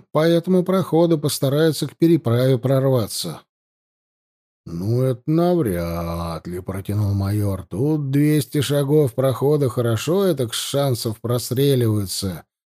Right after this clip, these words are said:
Три пушки там в прикрытии, да еще и рогатки наставлены. В раз там сходу не проскочишь и с дальней стороны не обойдешь. Сам видел,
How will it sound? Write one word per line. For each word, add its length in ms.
Три 160
пушки 380
там 180
в 60
прикрытии, 640
да 120
еще 320
и 80
рогатки 460
наставлены. 880
В 140
раз 420
там 180
сходу 320
не 120
проскочишь 800
и 100
с 100
дальней 360
стороны 460
не 120
обойдешь. 800
Сам 500
видел, 640